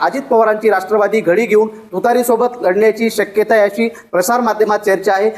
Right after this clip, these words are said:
आणि नांदेड महानगरपालिकेत तो प्रयोग होऊ शकतो. तर मग आपण भादरपुरा गटावर हक्क दाखवताय, तर अनेक ओबीसी बलाढ्य नेते तिथं त्या ठिकाणी आहेत. एक माजी खासदार आमदाराचा, अ, मुलगा, एक नातेवाईक आहे तिथं दंड थोपटून तयार आहे.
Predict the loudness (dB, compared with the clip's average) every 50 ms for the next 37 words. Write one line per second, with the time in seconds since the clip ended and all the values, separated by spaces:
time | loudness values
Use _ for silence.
0 | -8 -6 -2 0 2 2 2 0 0 2 2 2 2 2 0 0 0 -2 -2 -2
1 | -2 -2 -2 0 -2 -2 0 -2 -4 0 2 2 2 4 2 0 0 0 -2 -4
2 | -2 0 -2 -2 -2 -4 -14 -12 -6 -4 -2 0 0 0 0 -2 -2 -2 0 -2
3 | 0 -2 -2 -2 0 0 0 0 0 -2 0 0 0 0 0 -2 -6 -6 -2 -2
4 | 0 0 0 0 0 0 0 0 0 0 -2 -4 -6 -18 -12 -4 -2 0 0 2
5 | 0 0 2 2 2 2 0 -2 0 0 0 0 2 0 0 2 2 2 0 0
6 | 0 0 0 -2 -2 0 -2 0 0 0 0 0 0 0 0 0 0 2 2 2
7 | 0 0 -2 -6 -20 -12 -6 -4 -4 -2 0 0 -2 -2 -2 -4 -4 -2 -2 -2
8 | 0 0 0 0 0 0 0 0 0 0 0 0 2 2 0 -2 -6 -12 -16 -8
9 | -2 0 0 2 2 2 2 2 2 2 2 2 2 0 0 0 0 0 0 2
10 | 2 2 2 2 2 0 -2 -2 0 0 0 0 2 0 0 0 0 0 0 0
11 | -2 0 2 2 2 2 2 0 0